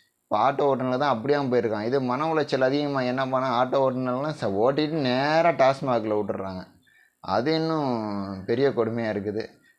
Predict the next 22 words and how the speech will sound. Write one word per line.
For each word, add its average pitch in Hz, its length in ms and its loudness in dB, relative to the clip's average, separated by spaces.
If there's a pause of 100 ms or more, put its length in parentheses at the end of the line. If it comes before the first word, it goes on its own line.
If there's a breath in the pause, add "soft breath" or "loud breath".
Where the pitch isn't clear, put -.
(100)
முடிஞ்ச 123 200 -2
அளவுக்கு 143 300 4
அதுலலாம் 123 920 2
பண்ணாதீங்க. 113 440 -2
எப்படியாவது 135 540 2
ஆட்டோவுக்கு 131 520 4 (120)
போராடியாவது 139 720 4
ஓனர் 117 340 -2
ஆயிடுங்க. 101 320 -2 (760 soft breath)
Ola, 135 280 6
Uber, 127 300 4
Rapido-லாம் 117 580 2
இருந்தாலும் 120 500 2 (340 soft breath)
இந்த 113 580 2
அமௌண்ட்டு 143 340 0
கணக்கு 123 320 0
வச்சுக்கோங்க. 101 460 -4 (100)
மினிமம் 151 420 -2
அறுபது, 135 460 2
கிலோமீட்டருக்கு 139 640 0
இருபது 107 340 2
ரூபா 117 180 2